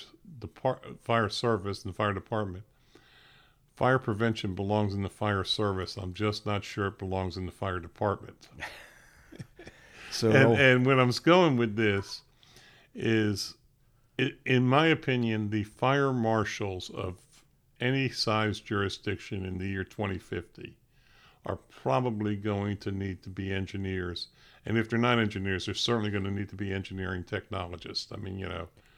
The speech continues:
Speaker 2: To know the engineering
Speaker 1: to,
Speaker 2: practice.
Speaker 1: to know the engineering practices. You cannot deal with radio enhanced communication and, and understand mathematical formulas that are twice as long as, as, you know,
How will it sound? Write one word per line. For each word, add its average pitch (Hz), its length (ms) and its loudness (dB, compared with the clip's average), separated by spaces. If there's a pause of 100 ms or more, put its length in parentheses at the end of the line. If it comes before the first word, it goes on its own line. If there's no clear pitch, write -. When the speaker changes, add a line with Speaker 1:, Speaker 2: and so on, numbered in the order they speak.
(140)
Speaker 2:
To 98 100 -6
know 98 160 0
the 87 160 -4
engineering 90 360 -2
Speaker 1:
to, 127 100 2
Speaker 2:
practice. - 420 -2
Speaker 1:
to 117 180 2
know 123 160 2
the 120 120 4
engineering 113 420 0
practices. 101 640 -4
You 104 120 -4
cannot 120 520 -2
deal 110 460 -2 (680)
with 110 320 0
radio 123 500 2
enhanced 110 480 -2
communication 110 960 0
and, 98 260 -6
and 98 240 -6
understand 110 1040 -2 (500)
mathematical 120 580 0
formulas 104 680 -2
that 101 160 -4
are 98 120 -4
twice - 440 -4
as 101 160 -6
long 113 380 0
as, 104 460 -2
as, - 760 -8
you 117 140 -6
know, 95 240 -4